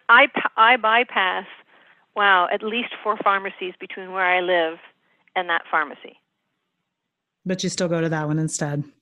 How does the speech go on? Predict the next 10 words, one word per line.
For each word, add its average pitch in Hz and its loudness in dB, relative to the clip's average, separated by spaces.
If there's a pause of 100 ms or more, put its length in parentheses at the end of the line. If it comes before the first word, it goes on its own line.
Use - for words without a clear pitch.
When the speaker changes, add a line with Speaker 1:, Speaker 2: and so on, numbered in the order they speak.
(340)
Speaker 1:
Still 202 -2
do. 175 -8 (1500)
Speaker 2:
Yeah. 233 4
So, 220 0
you 220 0
know, 208 0 (300)
when 220 2
you 220 2
talk 240 0
about, 190 2